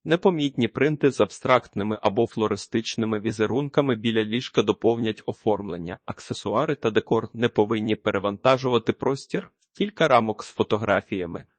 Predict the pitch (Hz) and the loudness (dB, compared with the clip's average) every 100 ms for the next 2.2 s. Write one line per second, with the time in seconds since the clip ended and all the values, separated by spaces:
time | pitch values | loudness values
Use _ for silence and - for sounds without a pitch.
0 | _ - 127 - 180 208 - 113 110 101 | _ -2 -2 2 2 2 0 2 4 4
1 | 107 131 139 113 113 113 117 113 - - | 0 0 0 0 -6 -4 -2 -4 -6 -10
2 | - | -12